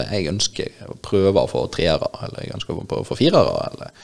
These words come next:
eller om det er spesielle fag de synes de mestrer godt, eller er det spesielle fag de synes er vanskelig, og hva som kan være vanskelig da, for å finne ut hva, ok,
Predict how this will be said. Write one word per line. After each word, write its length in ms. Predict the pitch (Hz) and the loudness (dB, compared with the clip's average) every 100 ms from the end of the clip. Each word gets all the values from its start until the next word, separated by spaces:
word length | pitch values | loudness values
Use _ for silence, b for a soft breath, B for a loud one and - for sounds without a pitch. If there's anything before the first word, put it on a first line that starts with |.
| b b b b b _ | b b b b b _
eller 140 | 98 | 2
om 60 | 95 | 4
det 80 | 90 | 4
er 60 | - | 2
spesielle 300 | 95 95 92 | 2 2 2
fag 400 | - 110 78 76 | 2 4 4 4
de 80 | 78 | 0
synes 440 | 90 76 - - - | 0 -2 -4 -6 -4
de 140 | 90 | -2
mestrer 380 | 85 - - 82 | 0 0 0 2
godt, 520 | 82 - - - - - b b - | 4 4 0 -16 -14 -14 b b -12
eller 300 | 107 107 104 101 | -4 0 0 0
er 80 | 101 | 0
det 100 | 95 | -4
spesielle 320 | - 92 82 | -4 -4 -2
fag 220 | - 85 82 | 0 0 0
de 80 | 85 | -4
synes 220 | 80 - _ - - - | -4 -6 _ -20 -20 -6
er 80 | 78 | -2
vanskelig, 540 | 87 95 - - 76 71 | 0 2 0 0 -2 -2
og 80 | - | 0
hva 100 | - | 2
som 120 | - | 2
kan 120 | 73 69 | 0 0
være 160 | 71 | 2
vanskelig 380 | 80 98 - 76 | 2 0 -2 0
da, 140 | - | 0
for 240 | 143 - 104 | -2 -4 -2
å 180 | 90 98 | -2 -4
finne 160 | - 95 | -6 -8
ut 120 | - - | -10 -4
hva, 180 | 120 117 | -2 -2
ok, 120 | 127 | -2